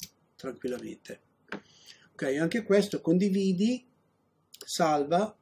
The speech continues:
disegno senza titolo, va bene, questo va bene, e poi me la tro-, me lo troverò disegno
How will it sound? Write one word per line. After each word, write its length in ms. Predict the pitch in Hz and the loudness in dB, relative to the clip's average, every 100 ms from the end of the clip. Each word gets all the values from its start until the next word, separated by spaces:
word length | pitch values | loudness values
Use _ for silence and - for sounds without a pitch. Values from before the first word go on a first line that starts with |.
| _ _ - | _ _ -12
disegno 360 | 127 147 135 | -8 -4 -4
senza 320 | 120 127 - 139 | -6 -10 -10 -10
titolo, 500 | 131 123 - 139 123 | -8 -8 -6 -8 -8
va 120 | 117 | -10
bene, 320 | 131 120 110 | -8 -10 -10
questo 440 | - - - - _ _ _ _ _ | -16 -16 -18 -20 _ _ _ _ _
va 120 | 143 147 | -10 -8
bene, 480 | 147 151 185 240 _ _ - - _ _ _ _ | -6 -4 -4 -6 _ _ -20 -20 _ _ _ _
e 100 | 208 | -2
poi 180 | 208 143 | 2 2
me 100 | 147 | 2
la 80 | 147 | -2
tro-, 280 | - 175 175 | 0 0 0
me 120 | 165 151 | 0 0
lo 120 | 147 | 0
troverò 460 | 180 214 165 135 | 0 2 2 0
disegno 640 | 139 143 131 117 127 139 | 0 -2 -4 -8 -10 -14